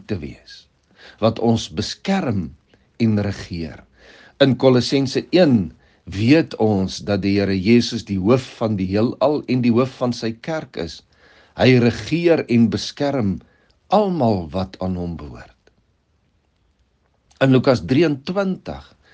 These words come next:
vers sesenveertig het ons die woorde van ons hoogste profeet, terwyl hy ook as ons hoë priester optree.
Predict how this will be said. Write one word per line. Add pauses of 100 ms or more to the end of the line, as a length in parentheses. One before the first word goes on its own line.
(500)
vers
sesenveertig
het
ons
die
woorde (540)
van
ons
hoogste
profeet, (920)
terwyl
hy (120)
ook
as
ons
hoë (140)
priester
optree.